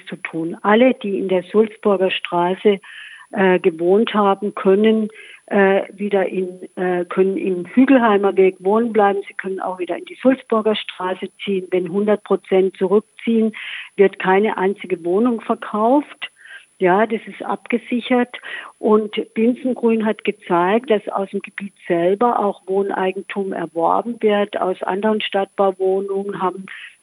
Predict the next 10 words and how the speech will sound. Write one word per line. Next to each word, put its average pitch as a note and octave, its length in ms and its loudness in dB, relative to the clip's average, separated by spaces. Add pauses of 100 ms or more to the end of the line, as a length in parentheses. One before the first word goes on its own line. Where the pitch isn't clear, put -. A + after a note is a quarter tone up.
(100)
im G#3 180 -2
Binzengrün G3+ 760 2
Menschen F#3 400 2
gekauft. F3+ 840 0 (380)
Also F#3+ 520 2 (340)
da F#3 100 4
gibt - 480 -6
es C4 120 2 (200)
einen F#3 480 -4
Bedarf, F3 720 -2